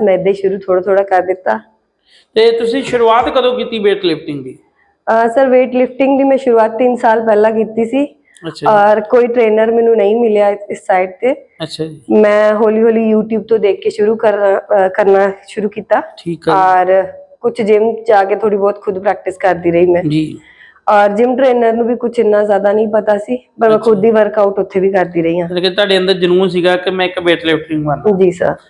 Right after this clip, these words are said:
Speaker 2: ਤੇ ਜਦੋਂ ਪਹਿਲਾਂ weight, ਵੇ-, ਪਹਿਲੀ ਵਾਰੀ ਜਦੋਂ weight lifting ਦੀ ਸ਼ੁਰੂਆਤ ਕੀਤੀ, ਕਿੰਨੇ ਕਿਲੋ ਭਾਰ ਤੋਂ ਸ਼ੁਰੂ ਕੀਤੀ ਸੀ?
Speaker 1: ਅਹ, ਸਰ, ਮੈਂ ਪੰਜਾਹ ਕਿਲੋ ਭਾਰ ਤੋਂ ਸ਼ੁਰੂ ਕੀਤਾ ਸੀਗਾ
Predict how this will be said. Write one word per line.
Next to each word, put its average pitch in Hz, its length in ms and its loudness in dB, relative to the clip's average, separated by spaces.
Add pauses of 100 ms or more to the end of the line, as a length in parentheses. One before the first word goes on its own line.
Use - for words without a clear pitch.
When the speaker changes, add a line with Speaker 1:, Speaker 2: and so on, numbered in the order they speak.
(200)
Speaker 2:
ਤੇ 220 80 2
ਜਦੋਂ 247 220 2
ਪਹਿਲਾਂ 262 300 2
weight, 240 260 0
ਵੇ-, 220 320 0
ਪਹਿਲੀ 220 220 0
ਵਾਰੀ 233 220 2
ਜਦੋਂ 226 200 2
weight 208 220 2
lifting 196 240 -2
ਦੀ 202 360 -6
ਸ਼ੁਰੂਆਤ 190 360 -2
ਕੀਤੀ, 196 140 -8
ਕਿੰਨੇ 226 360 -6
ਕਿਲੋ 220 220 2
ਭਾਰ 214 280 2
ਤੋਂ 175 80 -2
ਸ਼ੁਰੂ 175 180 -4
ਕੀਤੀ 170 300 -8
ਸੀ? 139 140 -20 (320)
Speaker 1:
ਅਹ, 233 140 2
ਸਰ, 262 220 2
ਮੈਂ 254 220 2
ਪੰਜਾਹ 233 320 2
ਕਿਲੋ 226 260 0
ਭਾਰ 226 180 0
ਤੋਂ 214 180 -4
ਸ਼ੁਰੂ 214 240 -4
ਕੀਤਾ 208 340 -2
ਸੀਗਾ 220 320 -4